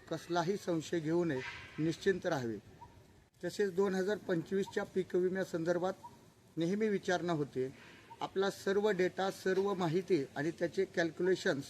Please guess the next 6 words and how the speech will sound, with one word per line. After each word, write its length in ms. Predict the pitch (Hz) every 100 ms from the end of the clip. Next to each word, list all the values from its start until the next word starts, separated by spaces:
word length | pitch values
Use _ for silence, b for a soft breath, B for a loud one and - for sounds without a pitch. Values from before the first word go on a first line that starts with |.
| - B B B - 185
सध्या 220 | 165 208
कृषी 300 | 185 170 -
आयुक्त 320 | 185 185 - -
कार्यालयामध्ये 720 | 175 170 175 175 175 180 196
सुरू 280 | - 180 175
आहे. 280 | 180 131